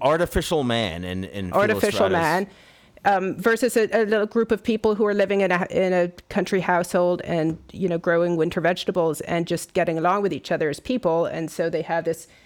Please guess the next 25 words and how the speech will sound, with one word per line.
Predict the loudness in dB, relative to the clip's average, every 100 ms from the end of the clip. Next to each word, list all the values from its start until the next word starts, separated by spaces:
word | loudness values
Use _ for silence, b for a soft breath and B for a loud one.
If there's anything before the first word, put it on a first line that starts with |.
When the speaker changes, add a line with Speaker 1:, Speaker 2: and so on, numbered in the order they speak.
| b b
Speaker 2:
fantastic | -8 -4 -2 -2 -2 -6
showdown | -2 0 0 0 0
in | -2
the | -2
end | 0 0 0
where | 0 0
the |
wicked | -2 -2 -2 -2
people | -2 0 -2
get | -2 -4
kind | -6 -4
of | -4
trampled | -2 -2 -2 -2
by | -2 0
elephants | 0 -2 -2 -4 -4 -4
and, | -2 -2
like, | -2 -4
tigers | -4 -2 -2 -4
come | -2 -2
and | 0
eat | -2 -2
them | -4
and | -2
so | -2 -2
forth. | -2 -4 -4